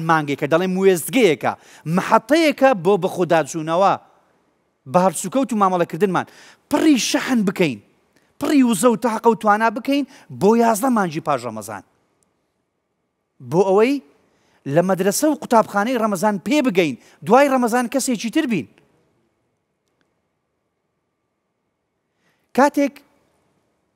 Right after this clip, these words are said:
کەسێک دێتە خزمەت پێغەمبەری عەلەیهی سەڵات وەسەلام، دەڵێ: «یا ڕەسوول ئەڵڵا، ئینی ئەسەبت امرأەتەن.» من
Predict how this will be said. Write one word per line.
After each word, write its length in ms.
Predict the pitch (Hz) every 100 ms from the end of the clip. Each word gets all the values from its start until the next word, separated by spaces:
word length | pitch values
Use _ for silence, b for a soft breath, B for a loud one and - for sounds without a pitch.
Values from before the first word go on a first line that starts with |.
| _ _ _ _ _ _ _ _ _ _ _ _ _ _ _ _ _ _ _ _ -
کەسێک 360 | 247 - 220 - _ _ 131
دێتە 220 | 170 190 165
خزمەت 260 | 139 170 -
پێغەمبەری 360 | 131 131 131 117
عەلەیهی 240 | 104 107 -
سەڵات 220 | 101 95
وەسەلام، 380 | 107 - 101 101 _ _ _ _ _ _ _ _ _ _
دەڵێ: 140 | 135 143
«یا 60 | 143
ڕەسوول 280 | 110 - 110
ئەڵڵا، 200 | 107 107 - 180
ئینی 320 | 180 175 175 -
ئەسەبت 320 | 143 180 - 131
امرأەتەن.» 460 | 113 101 - 101 _ _ _ _ _ _ _ _ _ _ _
من 140 | 165